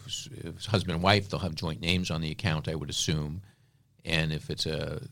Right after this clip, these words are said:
a single person, if they have kids, if they name, say, one child they trust, the one who has the power of attorney, for instance, as a joint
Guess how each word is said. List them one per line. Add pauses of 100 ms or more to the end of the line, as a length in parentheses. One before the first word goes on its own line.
(140)
a
single
person,
if
they
have
kids,
if
they
name, (340)
say,
one
child
they
trust,
the
one
who
has
the
power
of
attorney,
for
instance, (760)
as
a
joint